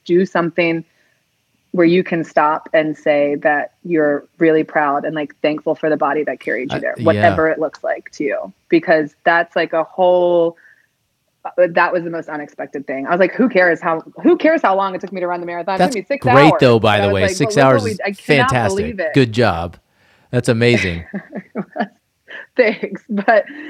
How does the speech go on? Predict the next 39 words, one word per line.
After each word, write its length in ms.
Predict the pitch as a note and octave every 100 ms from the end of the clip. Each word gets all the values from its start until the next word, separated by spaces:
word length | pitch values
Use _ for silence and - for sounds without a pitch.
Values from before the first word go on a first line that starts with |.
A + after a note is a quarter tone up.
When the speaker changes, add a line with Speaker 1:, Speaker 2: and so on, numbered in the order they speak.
| C4+ -
Speaker 1:
and 120 | A#3+
it 100 | A3+
didn't, 260 | C4+ C4+
none 140 | A3+ A#3+
of 100 | C#4
it 100 | B3+
mattered. 460 | G#3 G#3 C4+ A#3+ F#3
But 80 |
I 120 | F#3+ G3
was 100 | G#3
like, 220 | G3+ G3
"Well, 180 | D3+ G3
I 40 |
just 240 | G#3 B3 -
did, 240 | A#3 G#3+ -
like, 200 | G#3 G3+ _ _ - -
I've 180 | A#3
been 140 | A3+ C4
in 100 | B3+
this 160 | C4 -
skin 320 | - A3+ A#3
forever, 800 | A3+ F#3+ G3 G#3 G3 F3+ G3 F#3
and 540 | F#3+ F3+ F3+ F3+ F3+ F3
I 120 | F#3
have 400 | G3+ G3+ G3 A3+
been 380 | G3+ F#3+ F#3 F3+ - _ _ _ _ -
celebratory 880 | G3+ G3 G#3+ G3+ G#3 G3 F#3 F3+ F3
and, 120 | E3
like, 200 | E3 D#3+ E3+
loving 380 | E3+ F#3+ G3
and 120 | F3+ E3+
appreciative," 560 | - F3 F#3+ E3+ D#3
but 180 | E3 D#3+
that 320 | E3 E3 -
just 160 | - D#3+
unlocked 400 | E3 D#3+ D#3+ -
a 80 | D#3+
whole 220 | D#3 D3+
other 440 | C#3+ D3 C#3 C3